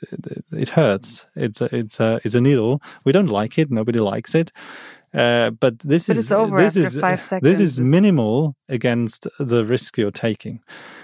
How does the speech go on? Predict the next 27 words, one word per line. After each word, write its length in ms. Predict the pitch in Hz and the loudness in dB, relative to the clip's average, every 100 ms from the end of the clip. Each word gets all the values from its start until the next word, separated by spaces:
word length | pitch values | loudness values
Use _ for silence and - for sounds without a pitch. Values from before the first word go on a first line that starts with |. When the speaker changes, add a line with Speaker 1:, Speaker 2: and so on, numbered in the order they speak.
| - - - | -20 -12 -2
Speaker 1:
And 180 | 123 110 | -2 2
so 320 | 123 123 123 | 2 4 4
I 120 | 123 | 2
think, 300 | 165 165 139 | 2 0 2
um, 360 | 131 120 120 120 | 0 0 -2 0
this 340 | 123 - - | -2 -2 -10
whole 300 | - 147 151 | -4 0 0
communication 920 | - 139 131 117 - 139 139 - 123 | 0 0 0 -2 0 0 0 -4 -4
bit 140 | 117 123 | -2 -4
is, 240 | 127 180 | -4 -4
it's 160 | 175 - | -6 -6
quite, 460 | - 220 175 - | 0 0 0 0
um, 380 | 139 127 127 117 131 | 2 2 0 -4 0
there 140 | 143 | 2
are 60 | 135 | 2
specialist 560 | - 160 - 143 - | 2 0 2 0 0
people 300 | - 147 123 | -2 0 0
who 160 | 110 113 | 2 0
just, 360 | - 127 - - | -2 -4 -4 -6
uh, 320 | 143 123 113 | -2 0 0
think 300 | - 190 180 | 0 0 2
about 300 | 127 110 107 | 2 2 0
this, 200 | 120 - | -2 0
how 200 | 127 117 | -2 -2
to 160 | - | -4
communicate 840 | - 120 123 151 143 - 110 113 - - - - - | -6 -2 2 2 2 0 0 -2 -10 -20 -20 -12 0
risk, 360 | 123 143 - | 2 2 -2